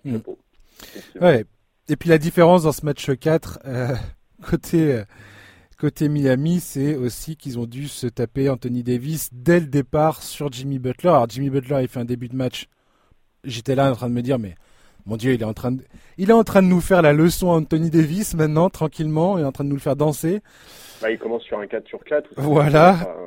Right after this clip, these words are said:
Speaker 1: euh, un
Speaker 2: ouais,
Speaker 1: truc
Speaker 2: ouais.
Speaker 1: comme ça, ouais. Et, euh... et puis bah ça, ça a pas duré.
Speaker 2: Eh oui.
Speaker 1: Alors Anthony Davis, parlons un petit peu de ce mec-là du côté des Lakers, notamment,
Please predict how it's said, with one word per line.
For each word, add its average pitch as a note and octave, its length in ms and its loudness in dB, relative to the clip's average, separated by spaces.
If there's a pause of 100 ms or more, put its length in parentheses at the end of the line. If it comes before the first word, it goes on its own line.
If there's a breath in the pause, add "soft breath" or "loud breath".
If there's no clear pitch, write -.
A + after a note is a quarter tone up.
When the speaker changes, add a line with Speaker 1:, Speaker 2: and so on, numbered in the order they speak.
Speaker 1:
euh, C#3 140 2
un - 20 2
Speaker 2:
ouais, C3+ 60 2
Speaker 1:
truc C3+ 160 -4
Speaker 2:
ouais. - 60 -10
Speaker 1:
comme C#3 120 0
ça, F3 300 4
ouais. E3+ 280 2
Et, C3+ 220 -2
euh... G#2 1120 -4 (100)
et A2+ 60 -6
puis - 160 -12
bah G#2 120 -4
ça, G2+ 360 -10
ça A2 180 -8
a A#2 60 -6
pas C#3 180 -2
duré. B2+ 400 -2 (840 soft breath)
Speaker 2:
Eh F#2+ 140 -14
oui. A#2 60 -8 (120)
Speaker 1:
Alors D#3+ 440 0 (120)
Anthony G3+ 460 2
Davis, C3+ 560 -2 (160)
parlons E3 340 2
un D#3+ 120 4
petit - 180 -8
peu E3 260 0
de C#3 120 0
ce - 120 -10
mec-là C#3 300 -2
du B2 140 -6
côté A#2+ 260 -6
des A2+ 100 -4
Lakers, G#2+ 520 -6 (840)
notamment, D3+ 680 2